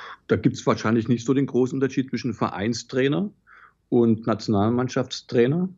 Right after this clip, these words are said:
Beide Trainer müssen das Gleiche mitbringen, sei es nun in der Fachkompetenz, Vermittlungskompetenz, Sprachkompetenz, bla, bla, bla. Die ganzen Kompetenzen, die so ein Trainer braucht, die muss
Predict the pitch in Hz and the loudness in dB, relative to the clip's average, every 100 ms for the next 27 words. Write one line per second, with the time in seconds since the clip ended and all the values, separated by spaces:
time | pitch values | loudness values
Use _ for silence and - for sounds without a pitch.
0 | _ _ - 104 87 101 101 98 98 98 | _ _ -6 2 4 6 6 6 2 -6
1 | - - - - _ - 104 113 107 101 | -20 -20 -20 -20 _ 0 4 4 4 0
2 | - 104 107 104 107 98 - 95 95 110 | -4 0 0 2 0 0 -4 -2 2 2
3 | 113 113 110 110 107 98 82 107 110 107 | 4 2 2 0 0 0 0 -2 0 0
4 | 107 104 104 98 107 113 113 104 101 98 | 2 0 0 -4 -4 -2 -2 0 0 2
5 | 110 107 110 107 101 - 98 104 101 98 | 2 4 2 -2 -4 -2 -4 0 -2 2
6 | 95 98 101 95 - - 107 101 - 95 | 2 2 0 -2 -6 -2 0 0 -2 -2
7 | 95 95 - 85 - - - - - 95 | 0 -2 -2 -6 -4 -8 -8 -4 0 2
8 | 104 - 90 92 95 98 90 95 92 92 | 2 2 0 2 2 2 2 2 2 2
9 | 98 95 92 - - 98 107 117 - _ | 4 4 2 -2 -4 2 2 2 -6 _
10 | _ _ 113 104 135 180 - - 135 135 | _ _ -6 4 6 6 2 2 0 0
11 | - | -14